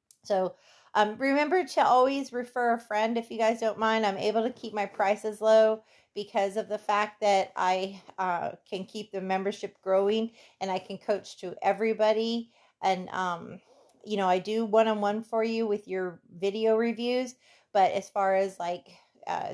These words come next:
these Q and A's, I'm able to coach to over a hundred people at once, and that's how I keep the prices down. I wanna continue to grow. My goal is to have a hundred fifty members in the group at all times, not just the two hundred that have come and gone,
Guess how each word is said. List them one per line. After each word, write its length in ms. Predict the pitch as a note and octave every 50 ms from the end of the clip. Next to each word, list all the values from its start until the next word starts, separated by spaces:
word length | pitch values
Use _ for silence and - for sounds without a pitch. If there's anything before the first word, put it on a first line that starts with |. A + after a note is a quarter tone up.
| F#3 E3+ -
these 240 | G3+ F#3+ G3 G3 -
Q 240 | - - - A3+
and 120 | A3 G#3 G3+
A's, 260 | G3+ G3+ G#3 G#3+ G#3
I'm 160 | G#3 F#3 F#3
able 200 | F3+ F#3 F3+ F#3+ F3+
to 120 | F#3 F3+ F3+ - -
coach 300 | - G3+ F#3 - - -
to 140 | _ - F#3
over 280 | F3+ F#3 F3+ E3+ F3 E3+
a 60 | F3
hundred 320 | F#3 F#3+ F#3 F#3+ F#3 F3+
people 280 | - G3 F#3+ F#3 G3 F3
at 140 | D#3 G2+ -
once, 320 | F3+ F#3+ G#3 A3 A3 - _ _ _ - - _ -
and 140 | F#3 F#3 F#3
that's 160 | D#3+ C#3+ -
how 100 | - G3+
I 100 | F#3+ F#3+
keep 280 | F#3 - G3+ F#3+ -
the 80 | - -
prices 480 | - - - F#3 G3 G#3 - G#3+ A3 A3
down. 300 | - A3+ A3 A3+ G#3 F3+
I 80 | F3+
wanna 240 | F3+ F#3 F#3 F3+ F#3+
continue 520 | - - G3 G3 - - F#3+ F#3+ F#3 F3
to 80 | D#3+ E3+
grow. 440 | E3+ - F#3+ F#3 G3 G3 G3+ A3+ - _ _ _ _ _ _ _ -
My 180 | G3 G3 F3+ - -
goal 320 | G#3 G3 G3+ G#3 G#3+ G#3+
is 240 | - - G3 F#3 -
to 100 | - G#3
have 220 | G3+ F#3+ F3+ F3
a 60 | E3
hundred 380 | F3 G#3 A3 G#3+ G3+ G3+ F#3 F#3+
fifty 440 | - - G#3+ G#3 - - - F#3+ F#3
members 340 | G3 F#3+ F#3+ F#3 F#3+ F#3 - -
in 160 | - A3+ A#3
the 80 | A3 G3+
group 340 | G3 - G3 G#3 A3 A3 -
at 120 | - -
all 240 | - F#3+ G3+ G3+ G#3+
times, 480 | - - A3 A#3 B3 B3 A#3+ B3+ A#3 -
not 200 | G#3 F#3 - -
just 280 | G3+ G3+ G3 - -
the 80 | F#3+ F#3+
two 240 | - - G#3+ G3+ G3
hundred 340 | G3+ G3+ F#3+ G3 G3 F#3+
that 140 | F#3 F3+ F3
have 160 | F3 E3+ F3 _
come 160 | - F#3+ F#3+
and 200 | F#3+ F#3 F#3 F3+
gone, 420 | - F3+ F#3 F#3+ G3+ G#3 G#3 A#3